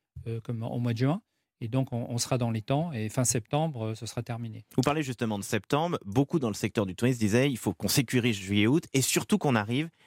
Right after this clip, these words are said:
Speaker 2: à faire vivre notre saison un peu plus longtemps, à donner
Speaker 1: Oui.
Speaker 2: envie aux gens de
Speaker 1: C'est
Speaker 2: venir
Speaker 1: vrai.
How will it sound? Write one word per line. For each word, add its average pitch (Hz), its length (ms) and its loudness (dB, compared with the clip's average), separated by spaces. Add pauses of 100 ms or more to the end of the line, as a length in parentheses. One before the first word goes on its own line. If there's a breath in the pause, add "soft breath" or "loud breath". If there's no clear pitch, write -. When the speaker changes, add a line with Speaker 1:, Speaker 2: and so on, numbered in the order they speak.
(100)
Speaker 2:
à 120 120 0
faire 127 280 -2
vivre 170 300 4 (160)
notre 117 280 2
saison 123 360 2 (120)
un 147 140 4
peu 139 140 2
plus 135 160 2
longtemps, 120 320 0
à 92 80 2
donner 120 260 4
Speaker 1:
Oui. 160 60 6
Speaker 2:
envie 131 460 2
aux 117 120 6
gens 131 180 2
de 131 60 -6
Speaker 1:
C'est 110 80 -2
Speaker 2:
venir 123 200 6
Speaker 1:
vrai. - 100 -10